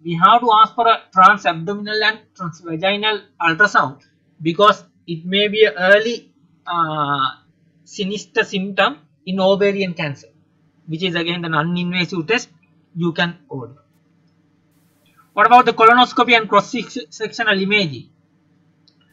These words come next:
Yes, to exclude conditions such as, uh, colon cancer, I B D, we can ask for, uh, colonoscopy and the imaging.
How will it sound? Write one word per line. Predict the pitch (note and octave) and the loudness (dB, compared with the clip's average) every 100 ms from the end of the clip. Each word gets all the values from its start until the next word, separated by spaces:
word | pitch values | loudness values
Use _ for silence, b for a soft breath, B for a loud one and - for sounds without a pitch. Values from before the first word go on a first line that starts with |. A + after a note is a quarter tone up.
| _ F#3 | _ 2
Yes, | G#3 D#3 - _ | 4 2 -2 _
to | G3 | 0
exclude | F#3+ F#3+ C4+ C#4 C#4 | 0 0 0 0 2
conditions | A#3 A3+ A3+ A#3+ A3 | 2 0 -2 -4 -2
such | A3+ | 2
as, | A3+ A3 G3+ | 2 2 4
uh, | E3+ E3 D#3+ D#3 D3+ D3+ - _ _ _ _ | 6 6 6 4 2 0 -6 _ _ _ _
colon | F#3 G3+ G3+ G3 | 4 6 6 2
cancer, | G3 F3 F3+ A#3+ B3+ C#4 _ - | 0 0 0 -4 -4 -6 _ -8
I | D#3+ F3 | -4 -4
B | E3+ G3+ G3 | -4 -4 -4
D, | A#3 D#4 _ _ _ _ D#3+ | -6 -8 _ _ _ _ -8
we | F#3 | -6
can | G#3 G3+ | -2 2
ask | E3 F3+ - | 2 2 -2
for, | G#3+ G#3 - _ | -4 -4 -8 _
uh, | E3 D#3 C#3+ C#3+ D3+ | -6 -2 0 0 -2
colonoscopy | - - F3+ F#3+ - C#3+ C3+ C#3+ | -2 -2 0 -2 -4 -10 -10 -16
and | D3+ D3+ | -14 -8
the | E3+ | -4
imaging. | E3+ D3+ A#2+ G2 | 0 -2 -2 -12